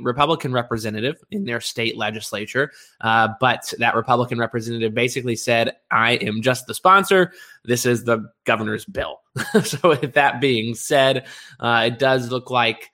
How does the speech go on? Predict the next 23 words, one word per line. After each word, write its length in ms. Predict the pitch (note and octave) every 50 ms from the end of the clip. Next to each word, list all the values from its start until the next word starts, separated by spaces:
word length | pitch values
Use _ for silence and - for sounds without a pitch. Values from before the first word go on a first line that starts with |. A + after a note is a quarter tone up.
| _ _ _ _ _ -
uh, 260 | - A#2 A#2 A#2 A#2 A2
there 200 | A#2 A#2+ A#2 A2
will 140 | A2+ A2+
be 400 | G#2+ A#2 A#2 A#2 A2+ A2+ A2+ G#2+
some 400 | - - - B2 A2 A2 G#2+ G#2+ - -
debate 480 | G#2 A2+ A2 B2+ F3+ F#3+ F#3+ F#3+ F#3 - -
and 220 | G#2+ A2+ G#2+ G#2 -
compromise, 720 | - B2 B2 B2 A2+ A#2 A#2 A2+ A2 G#2+ G#2+ G#2+ - - _ _ _ _ _ -
uh, 220 | A#2+ A2+ A2 G#2 - -
happening 580 | - - A2+ A2 - - A2 A2 A2 G#2+ G#2 -
on 300 | G#2+ G#2+ G#2+ A2+ A#2 A#2+
where 300 | D3 E3 E3+ D#3 C#3+ B2
the 100 | A2+ A2
tax 360 | - G#2+ G2+ G2+ - - A#2
revenue 260 | A2 G#2 A#2 G#2+ G#2
goes 500 | - - A2+ G#2+ G#2+ G#2+ A2+ A2+ - - _ _
for 480 | _ - - A2 A2 A2 A2 G#2+ F#2+ -
marijuana 580 | A2+ A2 A2 G#2+ G#2+ G#2 G2 F#2+ F#2+ G2 G2 F2
in 80 | E2+ G2
the 60 | G2
state 220 | - - F#2+ F#2
of 40 | F#2
Montana. 460 | G2 F#2 E2+ - - F#2 F#2 E2 -